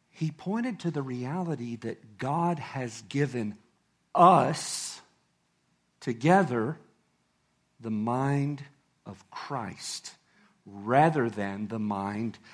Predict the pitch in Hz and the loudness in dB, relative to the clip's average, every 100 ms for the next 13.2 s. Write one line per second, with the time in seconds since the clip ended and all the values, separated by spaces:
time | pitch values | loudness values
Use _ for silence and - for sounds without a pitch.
0 | - - 127 156 160 - 233 143 - - | -16 -12 -4 -4 -4 -8 -8 -8 -12 -16
1 | - - - - - - 175 180 - 170 | -16 -20 -20 -20 -12 4 8 8 6 0
2 | 123 - 190 220 175 143 139 - _ _ | 0 2 4 4 2 0 -2 -8 _ _
3 | _ _ 113 113 214 254 180 160 208 196 | _ _ -16 0 6 8 8 6 4 -2
4 | - - 151 147 160 165 160 - 147 135 | -4 0 2 4 4 4 2 0 0 0
5 | 110 147 220 262 233 180 131 110 110 110 | 2 4 6 6 6 6 2 -2 -4 -4
6 | 101 113 151 - - - 120 151 160 175 | -2 -4 -6 -12 -18 -16 2 4 4 4
7 | 165 - - - - 254 277 127 - - | 2 2 -2 -4 -2 2 4 2 -2 -16
8 | - _ _ _ _ _ _ _ _ - | -20 _ _ _ _ _ _ _ _ -16
9 | 110 170 254 220 165 135 117 104 104 143 | 4 8 8 8 4 2 0 2 0 0
10 | 175 - _ _ _ _ 110 175 180 180 | -2 -6 _ _ _ _ 6 8 10 6
11 | 175 190 185 180 190 175 170 190 196 254 | 6 4 6 6 8 6 6 4 4 4
12 | 302 - 226 - 135 120 110 110 98 107 | 2 0 0 -2 0 -2 0 0 0 0
13 | 147 | -2